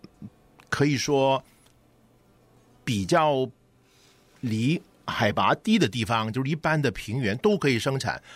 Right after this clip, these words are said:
而不像那个 Arabica 这样要叫高山区，所以它其实可以说很出声了。它有一个好处，也就是因为它出生，它基本上不受什么害虫影响，不像这个 Arabica，好像我们前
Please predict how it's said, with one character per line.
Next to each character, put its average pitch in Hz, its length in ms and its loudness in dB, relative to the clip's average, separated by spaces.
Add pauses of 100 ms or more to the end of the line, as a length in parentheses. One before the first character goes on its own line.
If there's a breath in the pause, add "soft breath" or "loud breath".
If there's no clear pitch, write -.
(100)
而 101 160 0
不 117 160 0
像 131 240 2
那 127 120 2
个 98 460 2 (360 loud breath)
Arabica 120 500 0
这 143 140 -2
样 127 100 0
要 131 180 2
叫 113 360 0
高 151 200 0
山 160 180 0
区， 170 300 -4 (240 soft breath)
所 123 220 2
以 131 200 2
它 139 220 0
其 135 220 -2
实 110 400 -2
可 120 120 0
以 110 40 2
说 131 120 -2
很 170 200 -4
出 - 180 -2
声 120 220 0
了。 101 120 -2 (400 loud breath)
它 214 180 2
有 165 60 6
一 170 40 6
个 170 80 2
好 82 240 -2
处， - 240 -4 (200)
也 110 200 -2
就 143 80 -2
是 160 80 2
因 170 140 4
为 135 80 6
它 147 160 0
出 160 260 -2
生， 180 220 0 (280 loud breath)
它 180 440 0
基 240 180 4
本 190 160 2
上 120 580 -2 (220)
不 214 120 0
受 185 180 2
什 107 120 0
么 113 140 2
害 185 220 2
虫 127 160 -2
影 123 120 0
响， 90 220 -2 (320 loud breath)
不 104 160 -4
像 135 220 0
这 117 100 2
个 110 60 0
Arabica， 110 480 0
好 78 100 -10
像 123 100 -6
我 117 60 -4
们 98 160 -4
前 123 500 -4